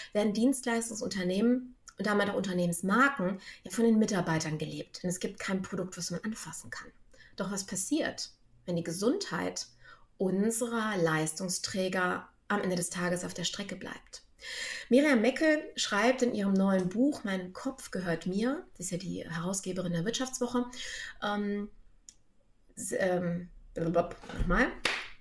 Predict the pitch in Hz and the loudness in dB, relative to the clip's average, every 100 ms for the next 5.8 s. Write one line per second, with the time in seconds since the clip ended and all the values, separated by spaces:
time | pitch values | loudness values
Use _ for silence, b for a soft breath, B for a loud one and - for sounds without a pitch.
0 | - _ - B B B 254 285 262 285 | -20 _ -20 B B B 6 8 6 6
1 | 330 - 233 240 226 196 190 190 190 185 | 0 2 2 2 2 2 2 4 4 4
2 | 208 339 - 196 190 - - - 196 175 | 2 0 0 -2 -2 -4 -6 -2 0 0
3 | 175 196 240 294 - - - - - - | 2 4 4 2 -4 -20 -20 -20 -20 -10
4 | - 190 175 190 208 226 214 196 185 180 | -4 -2 4 2 4 2 2 2 4 2
5 | 175 202 226 240 247 233 233 | 2 0 2 0 2 0 2